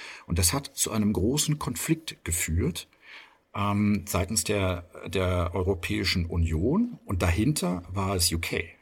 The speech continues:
U K und, und Irland. Und in U K waren es vor allen Dingen schottische Fischer, die, äh, auf Makrele, ähm, ähm, gegangen sind. Und man, man hat sich dann zweitausendvierzehn letzten Endes geeinigt. Aber es hat immerhin vier Jahre einen sehr harten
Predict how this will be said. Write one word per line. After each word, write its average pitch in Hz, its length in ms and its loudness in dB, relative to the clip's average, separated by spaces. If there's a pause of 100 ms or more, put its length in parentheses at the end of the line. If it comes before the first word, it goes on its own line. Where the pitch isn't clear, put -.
U 87 80 0
K 127 280 2
und, 107 320 0
und 92 200 -2
Irland. 131 500 6
Und 98 200 0
in 98 120 2
U 92 40 0
K 107 260 0
waren 101 160 4
es 98 100 6
vor 90 180 0
allen 104 140 4
Dingen 101 140 4
schottische 90 400 2
Fischer, 107 420 -2 (460)
die, 87 260 8
äh, 90 80 4
auf 87 340 2
Makrele, 85 640 4
ähm, 87 420 6
ähm, 85 200 2
gegangen 82 420 2
sind. 165 320 0 (460)
Und 101 240 0 (800)
man, 117 200 0
man 113 200 6
hat 175 140 4
sich 175 160 6
dann 143 280 6
zweitausendvierzehn 104 880 4
letzten 104 300 6
Endes 95 340 4
geeinigt. 85 540 0 (960)
Aber - 80 -2
es 92 100 4
hat 117 120 4
immerhin 123 240 6
vier - 240 4
Jahre 120 400 4
einen 95 220 4
sehr 107 340 2
harten 120 480 -2